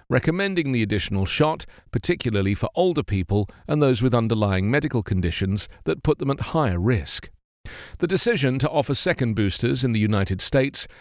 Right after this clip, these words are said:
comes as some scientists have raised concern about the highly contagious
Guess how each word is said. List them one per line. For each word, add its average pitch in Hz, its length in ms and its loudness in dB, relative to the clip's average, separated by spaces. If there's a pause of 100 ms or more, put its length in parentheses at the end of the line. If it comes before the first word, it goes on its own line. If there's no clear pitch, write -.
(160)
comes 143 300 0
as 147 100 0
some 185 300 0
scientists 95 680 -2
have 131 120 0
raised 165 300 0
concern 160 600 0
about 117 260 2
the 131 100 -2
highly 151 400 0
contagious 135 800 0